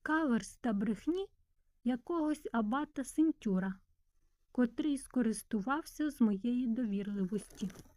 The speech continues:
Ошуканий свідченням цієї духовної особи, я потім, підписавши та запечатавши вже листа, він повернувся до свого товариша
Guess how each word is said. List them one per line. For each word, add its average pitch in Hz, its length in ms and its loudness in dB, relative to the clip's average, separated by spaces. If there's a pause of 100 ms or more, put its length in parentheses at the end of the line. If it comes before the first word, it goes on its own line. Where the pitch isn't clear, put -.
(920)
Ошуканий 240 840 4 (340)
свідченням 233 920 4 (440)
цієї 262 480 4
духовної 226 720 4
особи, 233 720 -4 (500)
я 320 340 0 (840)
потім, 262 340 2
підписавши 240 920 -2 (640)
та 262 240 0 (480)
запечатавши 247 960 -2
вже 226 240 0
листа, 202 500 -2 (580)
він 302 300 4
повернувся 247 600 6
до 208 140 0
свого 214 380 0
товариша 247 720 -4